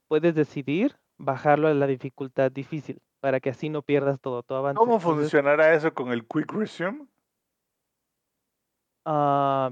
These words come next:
Speaker 1: yo supongo que... Ah, ¿cómo?
Speaker 2: O sea,
Speaker 1: Pues,
Speaker 2: porque... a
Speaker 1: sí,
Speaker 2: ver,
Speaker 1: sí, sí.
Speaker 2: no te deja guardar porque en teoría antes las consolas, pues, las apagabas y regresabas al,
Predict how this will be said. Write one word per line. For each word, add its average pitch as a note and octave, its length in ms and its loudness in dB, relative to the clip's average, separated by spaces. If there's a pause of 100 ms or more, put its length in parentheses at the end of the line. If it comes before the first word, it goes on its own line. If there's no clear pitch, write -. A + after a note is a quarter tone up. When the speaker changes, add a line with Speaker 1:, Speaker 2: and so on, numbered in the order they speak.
Speaker 1:
yo A3+ 120 -8
supongo F#3 420 -2
que... - 140 -20
Ah, G3+ 180 2 (1900)
¿cómo? E3 240 0
Speaker 2:
O C#3+ 40 -2
sea, C3+ 300 4
Speaker 1:
Pues, A2+ 120 4
Speaker 2:
porque... A#2 540 -4 (460)
a B2+ 80 -2
Speaker 1:
sí, C3+ 60 6
Speaker 2:
ver, C#3+ 160 4
Speaker 1:
sí, F3 160 -2
sí. D#3 80 -14 (420)
Speaker 2:
no D3+ 200 0
te F#3 120 2
deja G3 280 4
guardar C#3 640 2
porque C#3 280 -6
en A#2+ 100 -8
teoría C#3 440 2 (200)
antes D3 320 -2
las C3+ 220 0
consolas, C#3+ 720 2
pues, G#2+ 160 -10
las G2+ 160 -4
apagabas B2 640 4
y A#2 100 -4
regresabas G#2+ 680 -4
al, F#2+ 380 -4